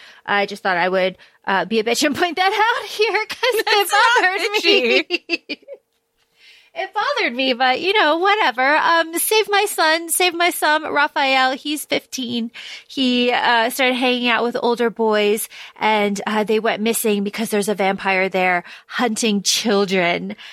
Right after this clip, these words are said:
Speaker 1: Uh, Magnus cannot let that stand, of course. Of course he can't.
Speaker 2: And neither can the other Downworlders, because it's been an unspoken slash spoken rule that, like, children are off limits when it comes to who their victims are, I guess to say, for lack of a better word, for vampires.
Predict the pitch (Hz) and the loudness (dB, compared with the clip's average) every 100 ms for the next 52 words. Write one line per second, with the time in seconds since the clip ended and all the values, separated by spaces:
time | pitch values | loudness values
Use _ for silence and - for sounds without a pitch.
0 | - _ 220 208 196 190 202 214 196 196 | -20 _ 0 2 2 2 0 0 0 -4
1 | 196 - 202 180 170 175 170 170 165 - | -6 -4 -4 -2 -2 -4 -6 -8 -6 -6
2 | 180 160 - - - - - 175 - - | -4 -6 -8 -14 -16 -8 -8 -8 -10 -12
3 | 208 - 403 466 403 254 226 175 151 - | -12 -2 -2 0 -2 -4 -4 -2 -4 -6
4 | - _ _ _ 269 294 262 285 370 330 | -18 _ _ _ -2 0 0 0 0 -2
5 | 403 339 247 254 214 202 190 131 139 151 | -2 -2 -2 -2 -2 -2 -4 -6 -6 -6
6 | 170 226 220 233 214 208 - 233 214 254 | -4 -6 -4 -4 -4 -6 -6 -4 -2 -2
7 | 240 196 190 214 - - 165 - 196 202 | -2 -2 -2 -2 -4 -4 -6 -2 -2 0
8 | 214 196 - 175 185 - - 185 170 196 | 0 -2 -2 -2 -2 -4 -6 -4 -4 -2
9 | 185 147 156 139 185 247 180 120 160 - | -4 -4 -4 -2 -4 -4 -4 -4 -6 -4
10 | 185 147 143 127 - 120 - 90 90 123 | -6 -4 -4 -2 -2 -6 -6 -14 -10 -10
11 | - - 151 135 - - 143 147 151 - | -8 -6 -4 -6 -6 -6 -4 -4 -4 -6
12 | - 143 143 - 151 147 139 107 123 - | -4 -4 -4 -6 -6 -6 -8 -10 -12 -16
13 | - - 262 285 294 294 311 320 285 294 | -16 -6 -2 0 -2 -2 -2 0 -2 -2
14 | 302 294 - - 294 320 311 311 285 302 | -2 -4 -6 -6 -4 -2 0 -2 -2 -2
15 | 285 269 277 277 269 262 247 262 254 254 | -2 -4 -4 0 0 0 -2 -4 -2 -2
16 | 269 269 277 | -2 -2 -2